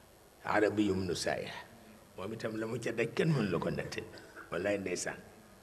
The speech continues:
Góor gu baax gu amul morom. Moom la ñu tuddee Sidi El Arbi bii ci,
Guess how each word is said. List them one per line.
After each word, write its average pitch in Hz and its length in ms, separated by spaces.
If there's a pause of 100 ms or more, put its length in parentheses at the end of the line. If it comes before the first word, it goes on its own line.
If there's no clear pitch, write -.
(200)
Góor 98 180
gu 101 120
baax 98 340
gu - 80
amul 92 260
morom. 80 280 (2500)
Moom 104 220
la 107 80
ñu 110 140
tuddee 101 320
Sidi 98 360
El 95 180
Arbi 85 340
bii 95 320
ci, - 180